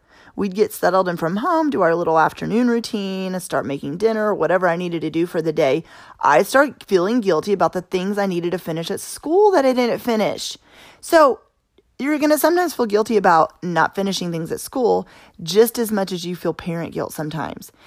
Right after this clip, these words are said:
And it's like this pull in your brain that's constantly going back and forth between, "You're not a good enough mom,"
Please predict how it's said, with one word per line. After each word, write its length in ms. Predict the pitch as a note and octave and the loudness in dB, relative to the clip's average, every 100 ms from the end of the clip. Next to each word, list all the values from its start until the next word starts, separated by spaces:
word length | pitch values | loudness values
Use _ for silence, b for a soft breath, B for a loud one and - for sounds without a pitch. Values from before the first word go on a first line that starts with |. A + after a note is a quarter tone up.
| b b | b b
And 120 | G3 | -2
it's 100 | G#3 | 0
like 120 | A3 | -2
this 220 | G3+ F3+ - _ - | -2 -8 -8 _ -20
pull 420 | - - F#4+ B3 | -14 2 6 6
in 160 | F#3 F3 | 4 2
your 140 | F3 | -2
brain 420 | - C#3+ G3+ F#3 | 0 0 0 0
that's 180 | C3+ - | -4 -4
constantly 540 | - G3 G#3 A3+ F3+ | 0 0 0 -4 -4
going 240 | F3+ E3+ E3 | -4 -4 2
back 220 | D3 D3 | 2 2
and 140 | E3 | -6
forth 260 | E3+ F3+ E3 | -2 -4 -2
between, 400 | E3 - E3+ D#3 B B | -8 -4 -6 -6 B B
"You're 100 | - | -6
not 180 | D3 B2+ | -2 -2
a 40 | C#3+ | -2
good 160 | E3 | -2
enough 240 | D3+ E3 G3 | -2 -2 0
mom," 320 | G3+ - | 0 0